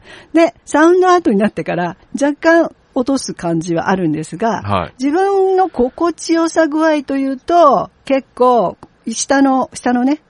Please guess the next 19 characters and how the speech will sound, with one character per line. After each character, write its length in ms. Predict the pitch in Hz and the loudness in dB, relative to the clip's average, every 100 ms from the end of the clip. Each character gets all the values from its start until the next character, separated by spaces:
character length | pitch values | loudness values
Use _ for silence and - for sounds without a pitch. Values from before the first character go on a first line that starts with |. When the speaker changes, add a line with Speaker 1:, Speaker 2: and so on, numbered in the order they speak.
| _ | _
Speaker 2:
う 60 | 196 | -8
ん。 100 | 170 | -8
Speaker 1:
サ 260 | 151 - 202 | -8 -4 -2
ウ 240 | 208 208 | -2 -4
ン 140 | 202 208 | -6 -10
ド 60 | _ | _
ア 460 | 175 156 135 160 147 | -4 -4 -4 -10 -14
ー 40 | |
ト 100 | - | -20
っ 100 | _ | _
て 100 | - | 0
や 140 | 190 190 | 0 0
っ 20 | |
て 100 | 226 | 0
る 100 | 226 | 0
方 100 | 185 | 2
が、 200 | 196 165 | 0 0
Speaker 2:
は 200 | 107 | -2
い。 40 | 85 | -2